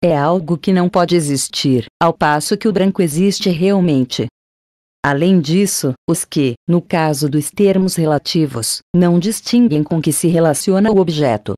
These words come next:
mas descrevem-no apenas para incluí-lo num número demasiado grande de coisas, erram ou totalmente, ou em parte. Suponhamos, por exemplo, que alguém tenha definido a medicina como uma ciência da realidade.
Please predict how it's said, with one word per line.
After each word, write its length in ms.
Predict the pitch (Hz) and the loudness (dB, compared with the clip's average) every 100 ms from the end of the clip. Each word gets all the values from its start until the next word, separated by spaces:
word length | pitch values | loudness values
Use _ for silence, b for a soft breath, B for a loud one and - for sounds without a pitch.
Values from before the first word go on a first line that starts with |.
| - | -2
mas 240 | 185 185 151 | 0 0 0
descrevem-no 720 | 160 - - 165 165 170 165 | -4 -2 0 0 2 0 -2
apenas 480 | 156 185 180 170 - | -2 0 0 0 -2
para 240 | 170 139 | -2 0
incluí-lo 560 | 127 127 190 185 202 196 | -2 0 2 2 2 2
num 180 | 214 | 2
número 400 | 208 170 165 160 | 2 2 2 0
demasiado 720 | 160 151 156 160 139 151 156 151 | 2 2 2 0 0 0 -2 -2
grande 440 | 170 208 226 202 | 0 2 0 0
de 100 | 208 | -4
coisas, 600 | 214 175 160 151 139 131 - - | -2 0 0 0 -2 -4 -8 -2
erram 380 | 202 196 208 220 | 0 2 2 2
ou 120 | 214 | 0
totalmente, 880 | - 196 156 139 143 156 165 - 185 - | 0 -2 0 0 0 0 -2 -2 -4 0
ou 160 | 180 190 | 2 4
em 80 | 202 | 2
parte. 500 | 165 110 110 - - - _ _ _ - | 2 -2 -4 -8 -8 -10 _ _ _ -8
Suponhamos, 840 | - 202 160 151 139 120 98 - - _ _ | -4 -2 0 2 2 0 -2 -6 -10 _ _
por 140 | - 185 | 0 2
exemplo, 640 | 151 131 175 175 147 123 107 - | 2 0 0 0 0 -4 -6 -4
que 80 | 175 | 0
alguém 320 | 156 160 170 | 0 2 0
tenha 260 | 170 180 170 | 0 0 0
definido 580 | 143 156 156 156 170 170 | 0 -2 0 0 2 2
a 60 | |
medicina 640 | 175 170 147 151 - 175 165 | 2 0 0 -6 -2 -2 0
como 260 | 165 160 | 0 0
uma 160 | 156 156 | 0 0
ciência 460 | 151 170 190 185 147 | -2 0 0 -2 -2
da 100 | 151 | -2
realidade. 840 | 143 151 156 139 127 120 104 117 | 0 0 0 0 0 -2 -4 -8